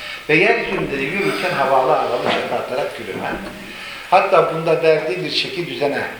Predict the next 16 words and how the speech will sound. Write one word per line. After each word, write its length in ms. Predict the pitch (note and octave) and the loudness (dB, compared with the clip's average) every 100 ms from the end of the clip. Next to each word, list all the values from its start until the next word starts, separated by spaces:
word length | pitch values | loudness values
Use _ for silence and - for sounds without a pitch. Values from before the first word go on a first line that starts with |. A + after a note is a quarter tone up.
| - | -4
baktığınız 480 | C3+ C3+ D#3 - - | -2 -2 0 2 4
zaman 260 | - G#3 - - - - - - - - - - - | 2 0 -6 -10 -14 -18 -20 -18 -16 -16 -16 -16 -4
elbiseleri 720 | D3+ C#3+ C3+ C3 C#3+ C#3 C#3 C#3 | 0 2 0 0 0 2 0 0
böyle 240 | C3+ B2+ | 0 2
sürüyerek 560 | C3 C3 D3 B2 - B2+ | 0 0 0 0 -2 -2
yerde 240 | B2 A#2+ | -2 -2
yürümeyi 460 | A#2+ B2 A#2+ A#2+ A#2+ | -4 -4 -4 -2 -2
anlatırken 680 | B2 C3 A#2+ C3+ - F3+ - - - - - - - - - - - - | -2 -4 -6 -6 -2 -2 -4 -8 -4 -4 -6 -12 -16 -18 -18 -18 -10 -4
Allah 300 | C3 D#3 D#3+ | 0 2 2
Resulü, 600 | D#3 - C#3+ C3+ F3 - - - - - - - - - - | 2 -2 -4 -2 -2 -2 -6 -14 -16 -18 -18 -18 -18 -18 -6
şey, 240 | C#3+ C#3 | 2 4
Ebu 220 | D3 C#3 C3+ | 4 2 2
Bekir, 340 | C3+ F#3+ G3 - - - | 0 0 -2 -4 -4 4
"Ben 200 | G3 G3+ | 4 4
de 200 | A#3+ C3+ | 0 0
böyle 300 | C3+ A#2+ | 0 -2